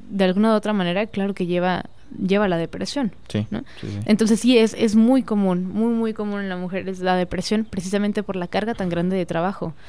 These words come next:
Speaker 2: Cuando, cuando he escuchado, por ejemplo, estos, este, índices de, de, sí, que es, es mayoritaria en mujeres la, la depresión, este, <laughs> no sé por qué lo ven como algo justificable,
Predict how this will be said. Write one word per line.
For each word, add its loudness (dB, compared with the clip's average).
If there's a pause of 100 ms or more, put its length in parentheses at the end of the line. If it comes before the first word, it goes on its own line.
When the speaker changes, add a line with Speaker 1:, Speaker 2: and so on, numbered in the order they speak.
(240)
Speaker 2:
Cuando, 2
cuando 4
he 6
escuchado, 4
por 0
ejemplo, 2
estos, 2
este, -6
índices -6
de, -4
de, -4
sí, -2 (100)
que -2
es, -8
es -6 (260)
mayoritaria 6
en 6
mujeres 0
la, -2
la 2
depresión, 0 (480)
este, 0 (360)
<laughs> -18
no 6
sé 6
por 8
qué 8
lo 12
ven 8
como 6
algo 8
justificable, 4